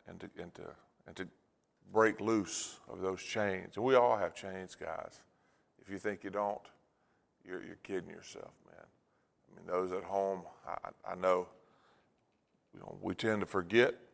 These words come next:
because we'll bury those things. God's gonna bring restoration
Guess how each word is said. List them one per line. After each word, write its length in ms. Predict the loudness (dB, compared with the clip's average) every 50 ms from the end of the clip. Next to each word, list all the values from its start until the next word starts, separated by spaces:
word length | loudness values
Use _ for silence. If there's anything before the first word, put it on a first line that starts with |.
| _ _ -20
because 320 | -16 -8 -2 -2 -2 -2 -2
we'll 160 | -4 -4 -2
bury 340 | 2 6 6 8 8 6 6
those 260 | 4 2 0 0 -2
things. 460 | -2 -2 -2 -2 -4 -8 -10 -14 -20 _ _ _ _ _ _ _ _ _ _ _ _ _ -4 2
God's 300 | 6 8 8 8 6 2
gonna 200 | -2 -6 -6 -6
bring 260 | -6 -6 -6 -4 -2
restoration 720 | 0 0 0 0 -2 -8 -6 -4 -2 -2 -4 -6 -12 -16